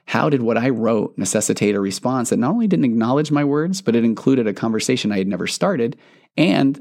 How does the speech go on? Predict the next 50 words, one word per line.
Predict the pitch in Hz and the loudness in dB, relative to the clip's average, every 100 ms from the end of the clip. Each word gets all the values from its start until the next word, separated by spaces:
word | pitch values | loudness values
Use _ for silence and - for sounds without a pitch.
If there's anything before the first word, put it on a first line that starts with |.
| - | -8
I | - 123 | -2 0
was | 117 | 2
massively | 117 151 - 131 123 | 2 2 2 2 2
overwhelmed | 117 110 110 135 117 117 | 2 2 0 0 0 0
in | |
quantity? | 139 185 170 - - _ _ _ _ _ | 0 -2 -2 -2 -6 _ _ _ _ _
And | - 117 | -2 2
furthermore, | 156 156 117 104 | 2 2 2 0
the | 101 | -2
flood | - 123 | 0 0
of | 110 | 2
words | 117 117 107 | 0 0 0
did | - 98 | -2 -2
not | 104 117 - - | 0 -2 -4 -4
seem | - 113 110 | 0 2 2
to | |
be | 104 | 0
my | 104 95 | 0 0
colleague's | - 107 98 95 | 0 0 0 -2
attempt | - 110 98 | -2 -2 -2
to | - | -2
understand | 95 - 123 135 110 | -2 0 2 2 2
me | 98 110 _ - _ | 2 -2 _ -20 _
or | - | -2
have | 104 101 | 0 0
an | 95 95 | -2 0
interchange. | 117 127 - 95 - 98 | 2 2 -2 -2 -2 -2
Instead, | 92 - 123 | -4 0 2
he | 110 | 2
created | 95 110 107 98 | 0 0 0 0
a | |
wall | 92 98 110 104 | -2 0 0 0
of | |
explanation | 101 - - 98 107 - 98 | -2 -4 -2 0 0 0 0
from | 98 | 0
his | 95 | -2
point | - 98 92 | -2 -2 0
of | |
view | 92 95 143 - _ _ _ | 0 2 2 -2 _ _ _
or | 98 | 0
an | 101 | 2
endless | - 120 117 - | 2 2 2 -2
tide | - 107 101 | -2 -2 0
of | |
justification | 92 101 87 92 - 135 - 95 | -2 -4 -4 -4 0 0 0 -2
to | |
push | 95 98 - | -2 -4 -4
back | 107 98 | -4 -4
and | 92 | -4
obliterate | 90 101 120 101 92 - | -2 0 0 0 0 -4